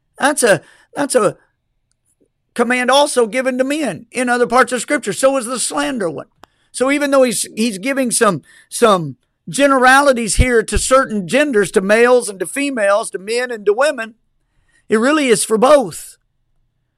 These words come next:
We need some seasoned people, not given to much wine. Well, boy, there's a lot of dilemma and debate about that. I'm not, I'm not gonna, I'm not gonna jump in this all the way 'cause I got more to say.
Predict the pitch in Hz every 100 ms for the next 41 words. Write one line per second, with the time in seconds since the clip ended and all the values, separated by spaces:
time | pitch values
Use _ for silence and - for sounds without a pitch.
0 | - 262 294 - 226 - 269 277 214 240
1 | 277 285 220 202 269 220 185 294 277 240
2 | - - - - 269 277 - 254 285 240
3 | 175 240 233 196 226 269 269 247 240 233
4 | 240 226 233 247 240 208 185 208 247 233
5 | 220 - - 254 190 - _ - 202 247
6 | 240 - 196 226 226 247 254 - - -
7 | - 277 285 262 196 247 226 _ _ _
8 | - 233 220 226 226 214 190 190 208 185
9 | 190 220 226 202 220 208 185 - 226 175